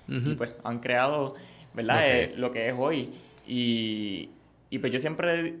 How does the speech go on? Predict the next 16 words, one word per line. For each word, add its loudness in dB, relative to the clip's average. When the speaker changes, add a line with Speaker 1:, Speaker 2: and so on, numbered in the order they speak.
Speaker 2:
me -6
gusta -4
usar -4
la 0
frase -2
de 0
que 2
Brava 4
es -2
por 6
emprendedores, 0
para 0
emprendedores. -10
O -20
sea, -2
eso -4